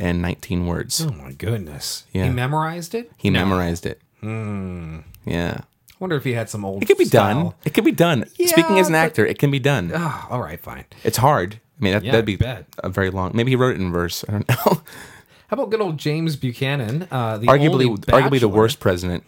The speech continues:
Speaker 2: <laughs>
Speaker 1: in history, because he did a lot of things that led to the Civil War.
Speaker 2: Oh, thanks, James.
Speaker 1: Yeah.
Speaker 2: Uh, also the only bachelor in the
Speaker 1: Only
Speaker 2: White
Speaker 1: bachelor.
Speaker 2: House.
Speaker 1: His niece was considered the first lady, air quotes, even though the title was not really there.
Speaker 2: Still
Speaker 1: Well,
Speaker 2: kinda
Speaker 1: 'cause
Speaker 2: creepy.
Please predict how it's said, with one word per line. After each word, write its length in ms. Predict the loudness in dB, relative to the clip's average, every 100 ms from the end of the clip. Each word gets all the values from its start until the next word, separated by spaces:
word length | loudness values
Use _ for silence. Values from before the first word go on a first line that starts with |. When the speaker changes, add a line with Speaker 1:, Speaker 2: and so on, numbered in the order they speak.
| -8
Speaker 2:
<laughs> 680 | -6 -6 -4 -6 -6 -4
Speaker 1:
in 400 | 0 2 0 -4 -8 -4
history, 380 | -4 -2 -2 -2
because 280 | -2 -2
he 140 | 0 2
did 120 | 2
a 40 |
lot 180 | 2 0
of 80 | 0
things 240 | -2 -2
that 100 | -2
led 200 | 0 0
to 60 | 0
the 80 | -2
Civil 320 | -4 -4 -6
War. 260 | -4 -4 -6 _ -20 -8
Speaker 2:
Oh, 100 | -6
thanks, 220 | -6 -8
James. 260 | -10 -18 -20 _ 0
Speaker 1:
Yeah. 220 | 0 0 -6 -4
Speaker 2:
Uh, 360 | -2 -2 -2 -2
also 280 | -4 -2 -4
the 100 | -4
only 180 | -4
bachelor 480 | -4 -4 -4 -8 -10 _ _ _ _ -6
in 60 | 0
the 60 |
Speaker 1:
Only 100 | 0 2
Speaker 2:
White 20 |
Speaker 1:
bachelor. 220 | 0 -2 -2
Speaker 2:
House. 60 |
Speaker 1:
His 260 | 2 4 4
niece 300 | 2 2 0
was 120 | -2
considered 420 | -2 0 0 0
the 240 | -4 -4 -6 _ _
first 420 | -8 0 2 2
lady, 380 | 0 0 -2 -4 -4
air 140 | -4
quotes, 360 | -2 -4 -4 -10 -18 -14 0
even 140 | 2 4
though 120 | 2
the 60 |
title 280 | 0 0 2
was 140 | 0 -2
not 160 | -2
really 280 | -2 -4 -6
there. 380 | -4 -2 -2 -6 _ -20
Speaker 2:
Still 180 | -4 2
Speaker 1:
Well, 60 | 4
Speaker 2:
kinda 100 | 4
Speaker 1:
'cause 60 |
Speaker 2:
creepy. 260 | 0 -8 -12